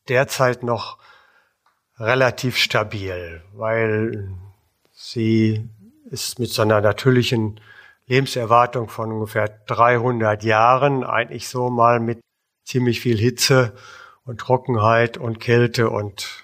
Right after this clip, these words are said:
Nässe auskommen müssen, gelernt haben, sagen wir, genetisch gelernt haben, damit auszukommen. Anders verhält es sich mit der, mit der Fichte, die hier bei un-, unseren achthundertachtzig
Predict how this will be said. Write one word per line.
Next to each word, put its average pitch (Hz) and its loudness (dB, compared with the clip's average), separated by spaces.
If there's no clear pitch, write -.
Nässe 113 -4
auskommen 123 0
müssen, 135 0
gelernt 104 0
haben, 120 2
sagen 107 0
wir, 98 -6
genetisch 113 -2
gelernt 107 -6
haben, 117 -2
damit 98 -10
auszukommen. 123 -2
Anders 147 2
verhält 135 2
es 127 2
sich 117 -2
mit 117 0
der, 98 2
mit 113 -4
der 104 0
Fichte, 151 0
die 104 -6
hier 120 2
bei 104 -6
un-, 104 -8
unseren 104 -6
achthundertachtzig - -4